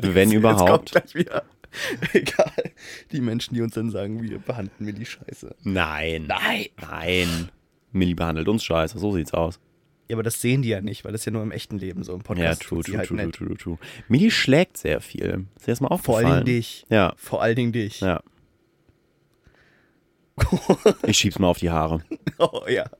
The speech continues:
Speaker 1: Ja.
Speaker 2: Eindeutig. Oder, oder das Gesicht.
Speaker 1: Ja, ja. Da muss definitiv wieder was passieren.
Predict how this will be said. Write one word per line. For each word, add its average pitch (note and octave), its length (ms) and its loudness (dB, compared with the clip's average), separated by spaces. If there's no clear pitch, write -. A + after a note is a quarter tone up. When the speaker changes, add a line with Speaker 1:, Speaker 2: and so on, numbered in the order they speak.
Speaker 1:
Ja. F2+ 120 4
Speaker 2:
Eindeutig. E2 320 2
Oder, C3+ 240 2
oder B2 160 2
das A#2+ 120 0
Gesicht. C3 240 -6
Speaker 1:
Ja, F#2 240 6
ja. E2+ 100 2
Da F#2 140 -2
muss E2 180 0
definitiv E2+ 480 0
wieder E2+ 140 4
was F2 160 4
passieren. E2+ 400 -4